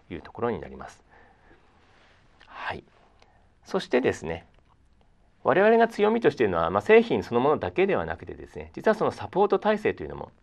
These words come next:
まあ、非常に自信を持っております。で、まずですね、あの、我々はこの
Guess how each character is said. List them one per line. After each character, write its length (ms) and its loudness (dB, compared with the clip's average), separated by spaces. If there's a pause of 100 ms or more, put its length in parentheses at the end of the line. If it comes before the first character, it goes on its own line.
ま 80 -4
あ、 20 -14
非 100 -6
常 120 4
に 80 -2
自 140 -4
信 180 2
を 40 0
持 100 -2
っ 40 -10
て 180 -8
お 80 -10
り 60 -10
ま 140 -10
す。 160 -20 (720)
で、 80 -6
ま 160 4
ず 120 4
で 120 -2
す 80 -20
ね、 220 -10
あ 120 -4
の、 400 -2
我 180 2
々 160 4
は 140 6
こ 140 0
の 220 6